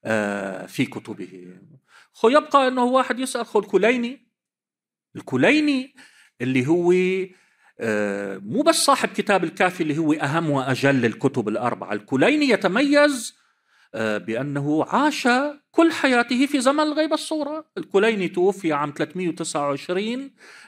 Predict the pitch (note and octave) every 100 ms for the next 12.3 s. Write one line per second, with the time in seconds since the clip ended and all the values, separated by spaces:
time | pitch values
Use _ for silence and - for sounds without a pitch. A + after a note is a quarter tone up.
0 | - C#3 C#3+ F#3 E3+ C#3+ F3 A3 A3+ A3
1 | A3+ F#3+ G3 G#3 - - - B2+ B2 F#3
2 | A#3 A3 E3+ D#3 D#3 A3 - F#3+ - E3
3 | C3+ B2+ - C3+ C#3+ C3 B2 D#3+ G3+ C4+
4 | C4 _ _ _ C#3+ F#3+ C4 - _ _
5 | _ _ C#3 G#3 - D#3+ F3+ G#3+ A#3+ C4+
6 | B2+ B2 C3 G#2+ - G#2 - G#2 A2 A2
7 | A2 G#2+ A#2 A2+ A2+ G#2 A2 - - G2+
8 | G2+ G2+ G2 G#2 G2+ _ _ _ _ _
9 | _ - A3 G3 A#3+ C4 D4+ C#4+ C#4+ C#4
10 | B3+ G#3+ A#3+ - A3 G#3+ G#3+ G3+ F3+ F#3
11 | F3+ E3 F3+ E3+ D#3 D3 D3+ C3+ - -
12 | B2+ D3 G#3+